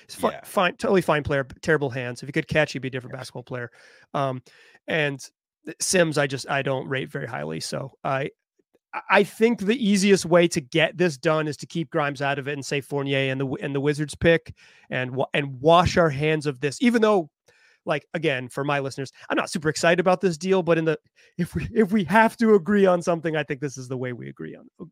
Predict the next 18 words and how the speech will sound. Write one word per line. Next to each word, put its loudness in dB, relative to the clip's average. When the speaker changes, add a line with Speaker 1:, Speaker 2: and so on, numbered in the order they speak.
Speaker 1:
we -2
Speaker 2:
All -6
Speaker 1:
agree 0
Speaker 2:
right. -
Speaker 1:
on -8
it. -14
I 6
would 4
be 0
shopping, 0
though. -8
I'd 0
be -6
sh-, -6
I'd 4
be 2
hitting 4
the 4